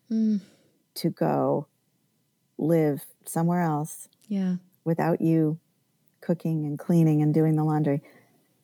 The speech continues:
Speaker 2: and taking care of them emotionally.
Speaker 1: Yes.
Speaker 2: Um, and you don't wanna let them go.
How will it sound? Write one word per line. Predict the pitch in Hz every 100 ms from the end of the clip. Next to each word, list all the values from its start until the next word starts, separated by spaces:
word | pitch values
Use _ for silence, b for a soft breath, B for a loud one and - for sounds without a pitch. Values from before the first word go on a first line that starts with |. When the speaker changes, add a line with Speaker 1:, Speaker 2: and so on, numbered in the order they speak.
| _ _ _ _
Speaker 2:
and | -
taking | 160 170 156
care | 151 156 151
of | 151
them | 151
emotionally. | 151 160 160 - 151 135 - _ _ -
Speaker 1:
Yes. | 180 151
Speaker 2:
Um, | 139 151 - _ _ _ _ _ _ _ _
and | 196 196
you | 202
don't | 220
wanna | 214 214 233
let | 214 185
them | - 175
go. | 165 165 151 139